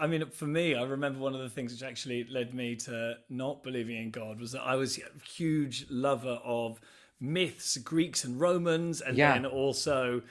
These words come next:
Speaker 1: and then also we had a book on, like, sort of, like, Indian, uh, myths. And then when I went to my, uh, uh, religious studies class, I was like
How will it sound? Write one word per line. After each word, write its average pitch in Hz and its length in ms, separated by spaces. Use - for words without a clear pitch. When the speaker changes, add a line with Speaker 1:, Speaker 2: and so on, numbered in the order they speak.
Speaker 1:
and 151 160
then 151 160
also 151 480
we 131 160
had 131 160
a 123 40
book 135 280
on, 123 100
like, 120 280
sort 120 160
of, 110 120
like, 120 240
Indian, 185 680
uh, 131 260
myths. 143 380
And 139 100
then 160 180
when 170 140
I 170 40
went 170 240
to 170 120
my, 165 420
uh, 160 260
uh, 156 220
religious 165 400
studies 214 320
class, 117 320
I 139 40
was 123 80
like 143 200